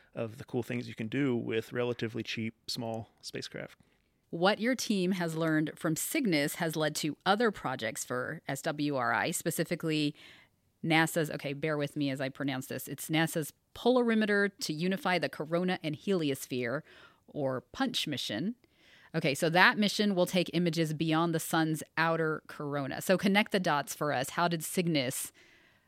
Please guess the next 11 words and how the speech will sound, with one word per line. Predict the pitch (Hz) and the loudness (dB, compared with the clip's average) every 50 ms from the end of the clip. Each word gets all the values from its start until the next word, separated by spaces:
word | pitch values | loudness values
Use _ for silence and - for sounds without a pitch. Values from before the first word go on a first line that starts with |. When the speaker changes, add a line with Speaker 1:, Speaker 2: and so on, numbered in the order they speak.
| _ _ _ _ - | _ _ _ _ -8
Speaker 2:
lead | 156 147 147 135 131 139 | -4 -2 -2 -2 -2 0
to | - 175 | -2 -4
punch, | 160 - - 330 - - - - - | -4 2 2 2 2 2 -2 -8 -8
which | 143 - - | -8 -6 -6
is | 147 139 | -4 -4
awesome? | 151 214 262 - - - 78 175 - _ _ - - - - - _ _ _ | -4 -4 -4 -4 -6 -6 -6 -8 -8 _ _ -20 -20 -20 -20 -20 _ _ _
Speaker 1:
So, | - - 143 139 135 135 135 | -8 -4 -4 -2 0 -2 -2
yeah, | 135 175 202 147 - _ _ _ _ _ | -2 -2 -4 -6 -8 _ _ _ _ _
punch | - - 160 190 202 - - - | -6 -2 -2 -2 -2 -4 -8 -8
is | - - 147 147 151 156 | -4 -2 -2 -2 -2 -4
awesome, | - 120 117 113 - 139 165 190 | -4 -4 -4 -2 -2 -4 -4 -4